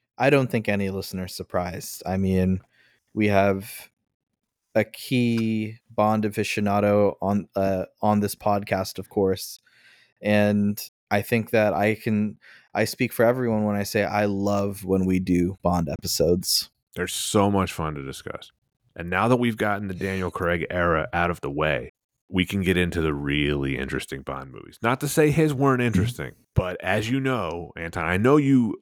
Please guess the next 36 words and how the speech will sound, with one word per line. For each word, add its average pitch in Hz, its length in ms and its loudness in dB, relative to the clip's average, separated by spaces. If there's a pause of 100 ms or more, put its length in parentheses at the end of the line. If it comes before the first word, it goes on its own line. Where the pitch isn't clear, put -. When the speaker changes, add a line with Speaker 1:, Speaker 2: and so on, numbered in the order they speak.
(120)
Speaker 2:
you 85 160 -6
feel 95 260 -2
the 80 60 -2
same 87 300 0
way 78 160 -2
I 76 120 -2
do 76 160 -8
on 71 140 -10
this. 69 180 -16
The - 160 -10
older 127 360 4
Bond 101 320 0
movies 85 260 -4
are 80 100 -8
so 101 400 0
much 92 320 0
more 85 200 0
fun 78 240 -2
to 73 80 -2
watch 69 320 0
than 71 120 -10 (120)
the 73 80 -10
newer 67 180 -4
ones. 65 220 -10 (240)
Speaker 1:
Yes, 98 320 -2
this 120 260 -2
was, 123 320 4 (140)
this 127 400 2
is 120 180 4
Bond 110 560 2
being 98 300 -2
Bond. 90 420 -6
Let 123 240 0
Bond 117 240 2
have 98 220 -2
fun. 90 360 -6